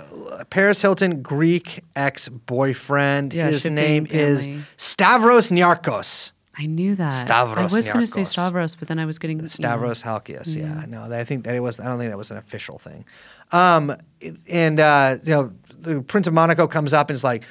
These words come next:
Speaker 1: "Let me sit at this table and talk to these beautiful women."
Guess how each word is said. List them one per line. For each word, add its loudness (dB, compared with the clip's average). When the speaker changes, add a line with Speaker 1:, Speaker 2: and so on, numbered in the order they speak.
Speaker 1:
"Let -2
me -4
sit -2
at -6
this -8
table -4
and -14
talk -4
to -6
these -8
beautiful -6
women." -2